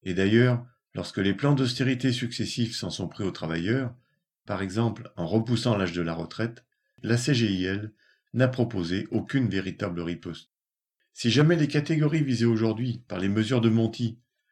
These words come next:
avaient pensé regarder du côté de la gauche et des organisations syndicales, elles sont édifiées.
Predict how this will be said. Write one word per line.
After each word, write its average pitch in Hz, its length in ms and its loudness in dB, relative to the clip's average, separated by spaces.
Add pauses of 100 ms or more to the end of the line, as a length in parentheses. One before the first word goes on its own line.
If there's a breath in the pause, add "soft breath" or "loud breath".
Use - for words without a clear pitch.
(120)
avaient 98 220 0
pensé 123 560 0 (380)
regarder 127 580 4
du 98 140 -2
côté 98 260 -4
de 95 120 -4
la 92 100 0
gauche 98 480 -6
et 98 100 -6
des 95 200 -2
organisations 98 580 -2
syndicales, 127 680 -2 (760)
elles 110 120 -2
sont 143 180 0
édifiées. 117 600 -4